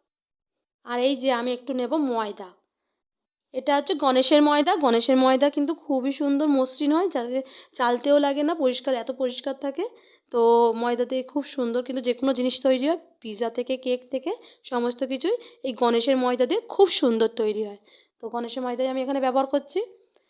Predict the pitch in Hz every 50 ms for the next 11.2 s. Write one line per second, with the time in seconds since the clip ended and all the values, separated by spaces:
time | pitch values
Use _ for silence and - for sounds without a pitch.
0 | _ _ _ _ - 240 247 254 254 262 262 269 294 349 403 - - 294 254 -
1 | - - 247 247 254 247 262 254 254 254 262 349 466 539 - _ _ _ _ _
2 | _ 233 226 233 226 226 226 220 220 226 226 226 220 262 330 523 - - - _
3 | _ _ _ _ _ _ _ _ _ _ - 247 254 247 262 262 254 - 320 311
4 | - 254 247 240 247 247 247 240 269 262 254 247 240 254 285 330 480 - - _
5 | _ _ _ _ _ _ _ _ _ _ _ _ _ _ _ _ _ _ _ _
6 | _ _ _ _ _ _ _ _ _ _ _ _ _ _ _ _ _ _ _ _
7 | - 214 214 214 220 247 277 285 _ _ _ _ _ _ _ _ _ _ _ _
8 | _ _ _ - 233 233 - - 320 403 392 - - 240 247 247 247 254 254 240
9 | 220 240 240 240 233 233 233 226 294 403 494 - - - 226 226 226 233 233 226
10 | 233 262 247 254 254 247 226 233 226 240 240 240 269 320 277 226 220 220 214 220
11 | 240 254 269